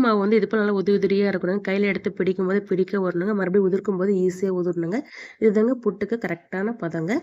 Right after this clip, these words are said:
இப்ப இந்த புட்டு நம்ம அவிக்கிறதுக்காக இட்லி பாத்திரத்துல தண்ணி வச்சுக்கலாங்க. தண்ணி நல்லா சூடான பிறகு இட்லி பிளேட்ல ஒரு காட்டன் துணி போட்டு நம்ம already ரெடி பண்ணி வச்சிருந்த அந்த புட்டு மாவை சேர்த்துக்கலாங்க. சேர்த்துட்டு மூடி போட்டு பத்து நிமிஷம் அந்த புட்டை வந்து நம்ம வேக வச்சு எடுத்துக்கலாங்க. நீங்க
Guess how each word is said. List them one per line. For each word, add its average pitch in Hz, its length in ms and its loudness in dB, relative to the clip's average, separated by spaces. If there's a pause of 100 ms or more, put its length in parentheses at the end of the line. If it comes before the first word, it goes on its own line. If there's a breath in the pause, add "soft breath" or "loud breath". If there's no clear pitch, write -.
(320 loud breath)
இப்ப - 180 0
இந்த 247 180 4
புட்டு 226 240 0
நம்ம 202 180 0
அவிக்கிறதுக்காக 190 560 -2 (100)
இட்லி 196 280 0
பாத்திரத்துல 175 400 -4 (100)
தண்ணி 170 240 0
வச்சுக்கலாங்க. 170 520 -4 (100)
தண்ணி 185 220 0
நல்லா 180 200 -2
சூடான 180 420 0
பிறகு 170 280 0
இட்லி 196 260 0
பிளேட்ல 170 240 0 (500 loud breath)
ஒரு 214 100 2 (100)
காட்டன் 202 380 -2
துணி 202 140 2 (120)
போட்டு 170 240 -2
நம்ம 190 160 0
already 175 260 0
ரெடி 175 160 2
பண்ணி 185 160 -2
வச்சிருந்த 180 260 -4
அந்த 202 140 -4
புட்டு 175 260 -4
மாவை 170 180 -2 (100)
சேர்த்துக்கலாங்க. 170 600 -4
சேர்த்துட்டு 180 360 -2 (100)
மூடி 202 200 2 (100)
போட்டு 165 220 -4 (100)
பத்து - 320 -2
நிமிஷம் 254 300 2
அந்த 220 140 4 (140)
புட்டை 208 280 0
வந்து 190 180 0
நம்ம 185 180 0
வேக 175 160 0 (100)
வச்சு 170 160 -4 (120)
எடுத்துக்கலாங்க. 170 520 0
நீங்க 196 120 2